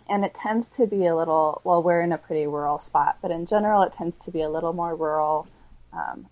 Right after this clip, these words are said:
overall, uh, maybe a little lower income of an area. And there's just not the same number of resources, resources and access to, um, arts and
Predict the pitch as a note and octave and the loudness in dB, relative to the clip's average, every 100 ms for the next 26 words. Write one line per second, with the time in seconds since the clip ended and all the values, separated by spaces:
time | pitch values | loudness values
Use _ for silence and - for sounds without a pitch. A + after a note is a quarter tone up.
0 | - E3+ F3+ D#3+ D#3 D#3 D#3 D#3+ - - | 2 2 4 4 6 6 4 0 -6 -20
1 | - - - - - _ _ - - E3+ | -20 -20 -20 -20 -20 _ _ -20 -10 -4
2 | D#3+ D3+ D#3 D#3 D#3 D#3+ - - F3+ D#3+ | -2 -2 -2 0 0 -2 -4 -10 -2 0
3 | D#3 D3+ D3 D3+ - - D#3+ E3 F3+ E3+ | 0 -2 -4 -8 -8 -6 -6 -6 -8 -6
4 | E3+ F3 E3+ D#3+ D#3+ D#3+ E3 - _ _ | -6 -6 -8 -8 -4 -4 -4 -6 _ _
5 | _ _ - F3+ E3+ E3+ _ - F#3+ F3+ | _ _ -2 0 0 -2 _ -2 -2 -2
6 | - A3 A3 - - - - G#3+ G#3 A3 | 0 2 2 -4 -18 -16 -6 2 4 4
7 | - C#4 - A3 G#3 F#3+ F3+ F#3+ F3+ E3+ | 4 0 0 -4 0 0 0 2 2 0
8 | E3 E3 F3+ F3 - F#3 - D#3 - _ | -2 -2 0 -2 0 -4 -4 -12 -12 _
9 | _ F3 E3 - C#4 - D4 C#4+ G#3 - | _ -6 -6 -2 -4 0 0 0 -2 -4
10 | - D#3 - - F#3 F#3 - - F3 E3 | 2 0 0 2 2 2 -6 -4 -2 0
11 | E3+ - _ _ _ - - - F#3+ _ | -2 -4 _ _ _ -20 -20 -20 -20 _
12 | _ - _ - G3 F#3 - - F3 E3 | _ -20 _ 4 6 6 4 -8 -10 -12